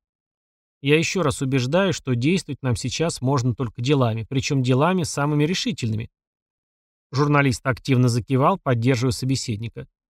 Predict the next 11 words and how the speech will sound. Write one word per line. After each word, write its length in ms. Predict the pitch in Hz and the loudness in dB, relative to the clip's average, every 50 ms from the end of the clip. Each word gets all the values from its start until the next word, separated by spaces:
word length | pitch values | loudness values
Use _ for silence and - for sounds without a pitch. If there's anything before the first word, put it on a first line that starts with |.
| _ _ _ _ _ _ _ _ _ _ - | _ _ _ _ _ _ _ _ _ _ -4
«Вот 160 | 160 208 202 | -2 0 2
давайте 320 | 254 254 254 262 214 - | 4 4 4 4 0 -2
посмотрим 480 | - 185 175 - - 196 196 - 190 165 | -6 -6 -6 -4 -2 -2 -2 -2 0 0
вместе, 480 | 135 127 131 131 127 120 - - - 120 | 2 4 4 4 2 0 -2 -6 -10 -8
сейчас 320 | - - - 240 233 - | -6 -4 -2 -2 -4 -4
повтор 340 | - 151 127 - - 202 190 | -2 -4 -4 -4 -2 -2 0
новостей 460 | 185 165 147 135 - - - 127 117 | 0 2 2 2 2 0 0 0 0
будут 180 | 110 117 101 - - | 0 0 -4 -4 -4
показывать». 540 | 131 127 - 127 117 107 113 127 127 _ _ _ _ _ _ _ _ _ _ _ _ _ _ _ _ _ _ _ - | -6 -4 -2 -2 -2 -2 -4 -6 -10 _ _ _ _ _ _ _ _ _ _ _ _ _ _ _ _ _ _ _ -10
Священник 460 | - 156 165 - - 285 277 262 220 | -4 -4 -2 -2 -2 -2 -2 -2 -2
вздохнул. 560 | 185 175 180 190 170 - 147 135 127 131 - | -2 0 0 -2 -2 -2 -4 -4 -4 -4 -8